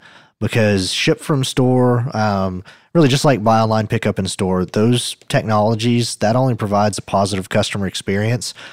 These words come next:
if the store's bought into it and if the store is supporting it and if they're willing to, um, make that a seamless experience for the customer. So once you have that part figured out, to me, everything else, it's,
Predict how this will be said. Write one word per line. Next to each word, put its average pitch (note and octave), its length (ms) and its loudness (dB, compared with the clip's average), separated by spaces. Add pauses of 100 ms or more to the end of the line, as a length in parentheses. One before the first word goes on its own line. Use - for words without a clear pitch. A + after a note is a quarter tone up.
(300)
if G2 80 -6
the F#2+ 80 -6
store's G#2 340 0
bought F2+ 240 0
into E2+ 260 -6
it - 200 -10
and F#2+ 140 -4
if F#2 100 -4
the G2 80 -2
store G2+ 300 0
is F2+ 80 -2
supporting D#2 420 -8
it - 200 -18
and E2+ 140 -10
if D#2+ 100 -12
they're F#2+ 160 0
willing F2+ 420 -2
to, F2 460 -4
um, E2+ 380 -6 (300)
make G#2+ 240 -2
that F2 180 -2
a F#2 40 -4
seamless F2 400 -6
experience E2+ 500 -8
for - 100 -10
the - 80 -10
customer. - 580 -8
So E2+ 440 -2 (360)
once C#3+ 260 4
you E3+ 80 6
have C#3+ 240 4
that G2+ 420 0 (100)
part F3 280 0
figured F3 280 2
out, F3+ 340 2
to A2 100 -8
me, C3 380 2
everything B2+ 360 2
else, A#2 320 2
it's, - 340 -6